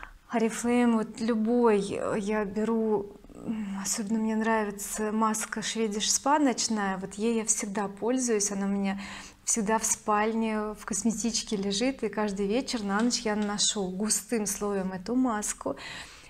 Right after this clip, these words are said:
Она впитывается, и я уже засыпаю вместе с ней, то есть её не смываем. А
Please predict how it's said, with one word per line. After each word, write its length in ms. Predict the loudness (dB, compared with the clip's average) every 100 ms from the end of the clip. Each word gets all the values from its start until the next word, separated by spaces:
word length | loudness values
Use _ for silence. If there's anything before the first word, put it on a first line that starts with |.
| -8
Она 180 | -4 -4
впитывается, 760 | -4 -2 0 2 2 0 -2
и 80 | -2
я 200 | 0 0
уже 220 | 0 0
засыпаю 540 | -2 -4 -6 -2 -2 0
вместе 320 | -4 -4 -2
с 120 | -2
ней, 180 | -2 -4
то 100 | -4
есть 160 | -4 -2
её 160 | 0
не 200 | 2 2
смываем. 640 | 0 -2 -2 -2 -2 -2 -8 -10 -8 -8 -10 -2
А 320 | 2 2 0